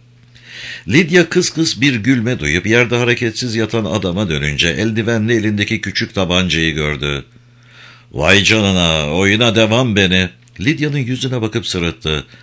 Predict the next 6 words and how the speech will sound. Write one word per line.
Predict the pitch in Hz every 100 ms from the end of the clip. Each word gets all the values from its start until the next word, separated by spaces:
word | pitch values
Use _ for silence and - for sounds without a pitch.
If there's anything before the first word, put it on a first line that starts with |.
| -
"Pantolona | - 90 92 110 110 120
bayıldım | 110 120 123 123 170
sevgilim, | - 143 117 113 117 107
kıçını | - 123 131 135
güzel | 131 120 147
gösteriyor." | 147 156 - 131 117 110 107 -